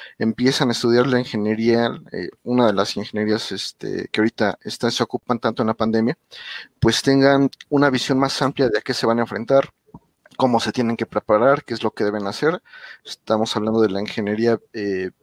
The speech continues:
biomédica. Eh, en este caso me encuentro con el ingeniero José Juan Rosa Romero, que es, eh, pues, un ingeniero bastante destacado. Lo,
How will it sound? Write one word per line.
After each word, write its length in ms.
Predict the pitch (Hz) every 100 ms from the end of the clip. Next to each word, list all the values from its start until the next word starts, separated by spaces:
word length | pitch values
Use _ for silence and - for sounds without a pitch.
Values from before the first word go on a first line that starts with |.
| _
biomédica. 680 | 107 117 117 127 127 - 175 - _ - - - - _ 110
Eh, 440 | 107 107 104 -
en 120 | 123
este 260 | 135 - -
caso 340 | 135 143 196
me 140 | 196 135
encuentro 340 | 127 123 131
con 160 | 120 98
el 100 | 98
ingeniero 360 | 104 120 113
José 240 | 127 110 120
Juan 200 | 120 110
Rosa 280 | 113 - 98
Romero, 380 | 98 110 117
que 120 | - 110
es, 220 | 110 -
eh, 560 | 98 95 92 92 90 92 -
pues, 160 | - 101
un 260 | 117 107 -
ingeniero 560 | 104 - 104 107 98 -
bastante 400 | 95 - 107 110
destacado. 540 | 95 95 95 - 131 135
Lo, 280 | 92 87